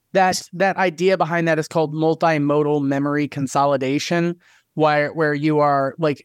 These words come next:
going across this written, hearing, spoken, like, all of those things, like, visual, um, all kind of cons-, like, help make the memory stick better.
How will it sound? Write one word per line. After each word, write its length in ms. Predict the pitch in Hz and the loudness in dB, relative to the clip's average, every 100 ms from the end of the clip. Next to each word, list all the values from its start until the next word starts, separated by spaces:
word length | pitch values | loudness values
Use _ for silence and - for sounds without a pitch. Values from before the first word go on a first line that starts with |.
| 156 | -2
going 300 | 170 170 160 | 0 2 0
across 320 | 143 160 151 | 0 0 0
this 200 | 151 - | -4 -4
written, 360 | 151 160 156 151 | -2 0 0 -4
hearing, 560 | - 165 151 147 143 | 0 0 2 2 0
spoken, 600 | 131 - 151 - 143 139 135 | -2 -2 -2 0 -2 -2 -2
like, 160 | 131 | -4
all 240 | 160 160 156 | 0 2 2
of 120 | 139 | 0
those 260 | 143 135 - | 0 -2 -2
things, 340 | 139 131 127 | 0 0 0
like, 140 | 123 127 | -4 -2
visual, 720 | 156 147 143 135 131 123 - _ - _ _ - | 0 2 0 0 0 -2 -6 _ -20 _ _ -2
um, 460 | 147 143 131 123 - _ - | 0 0 0 -4 -8 _ -2
all 220 | 156 151 | 2 2
kind 220 | 147 165 156 | 2 -2 -2
of 180 | - | -4
cons-, 340 | - 156 - - | -6 -6 -6 -4
like, 240 | 165 143 - | -2 -2 -2
help 300 | - 190 - | -2 -2 2
make 280 | 160 151 - | 0 0 0
the 60 | |
memory 400 | 139 139 135 131 | 0 2 2 0
stick 540 | 123 - - 127 - - _ | -4 -6 -4 -4 -4 -20 _
better. 340 | 135 117 117 | -2 -2 -4